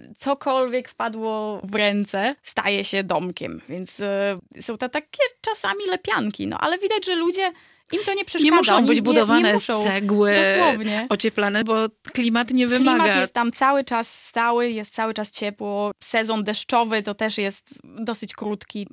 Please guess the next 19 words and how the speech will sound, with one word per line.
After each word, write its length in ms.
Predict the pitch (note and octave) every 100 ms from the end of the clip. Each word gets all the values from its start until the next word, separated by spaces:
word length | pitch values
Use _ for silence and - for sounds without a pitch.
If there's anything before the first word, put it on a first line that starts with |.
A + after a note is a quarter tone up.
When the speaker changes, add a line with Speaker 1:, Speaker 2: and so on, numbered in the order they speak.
| -
Speaker 1:
Stały, 560 | - C4+ C4 C4 B3 B3
stały, 420 | - B3 A#3+ A3
ciepły, 540 | - G#3 - G3+ G3+ - _ _
miły 380 | G#3+ A3 G#3 G3+
klimat. 560 | G3 A3 F#3+ F3+ F#3 - - -
W 220 | A#3 A3+
Borneo 580 | G#3 A3+ A#3 C4 E4+ A#4
najfajniejszą 640 | D4+ C#4 C4+ C4 D4+ E4+ C4+
rzeczą 240 | C#4 C#4
jest 140 | B3+
to, 120 | - C#4+
że 180 | C4+ B3 _ _ -
jest 200 | B3 C#4+
to 100 | -
tak 140 | C4+ B3+
jakby 220 | A#3+ A3
kraj, 340 | - A#3+ E4+
który 320 | F#4+ - C4+ C4
jest 140 | C4